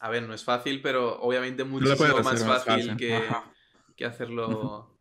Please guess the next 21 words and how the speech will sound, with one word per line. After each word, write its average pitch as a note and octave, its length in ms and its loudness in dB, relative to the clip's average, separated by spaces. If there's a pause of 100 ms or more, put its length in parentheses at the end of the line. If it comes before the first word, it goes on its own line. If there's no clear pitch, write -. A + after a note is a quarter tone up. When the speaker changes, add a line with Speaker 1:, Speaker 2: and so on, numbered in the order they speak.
(360)
Speaker 1:
Pero A#2+ 140 0
claro, C3+ 220 4
entiendo C3+ 460 -4
que, B2+ 580 -4
que A2+ 220 -6
habrán A2+ 320 -2
algunas B2 380 -6
empresas A#2+ 420 -8
que A2 220 -8
por G#2+ 400 -10
buscar A2+ 400 -6
eso A2+ 180 -12
que A#2 80 -8
te A2 80 -10
he - 20 -6
dicho A2+ 200 -10
antes, G#2+ 220 -10
beneficio A2 380 -12
económico, A#2+ 440 -6
dirán, A2+ 300 -6
"Mira, A2 340 -8